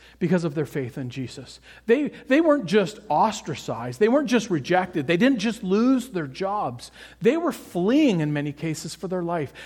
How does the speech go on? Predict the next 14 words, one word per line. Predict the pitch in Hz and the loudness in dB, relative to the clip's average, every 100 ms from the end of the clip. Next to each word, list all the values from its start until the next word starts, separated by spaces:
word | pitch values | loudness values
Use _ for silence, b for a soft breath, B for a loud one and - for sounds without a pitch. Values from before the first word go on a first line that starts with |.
| B | B
They | 185 294 | 0 2
were | 311 277 | 4 4
in | 233 | 2
hiding. | 165 - 190 202 147 110 B B B | 0 0 2 2 0 -8 B B B
They | 247 | 4
were | 311 | 6
being | 254 233 | 4 2
thrown | - 226 240 | 2 2 2
in | 220 | 0
prison. | - 208 226 202 123 B B B - | -2 2 2 2 -8 B B B -8
Uh, | 196 | -2
they | 190 | 2
were | 294 294 | 4 4
being | 269 254 233 | 2 2 0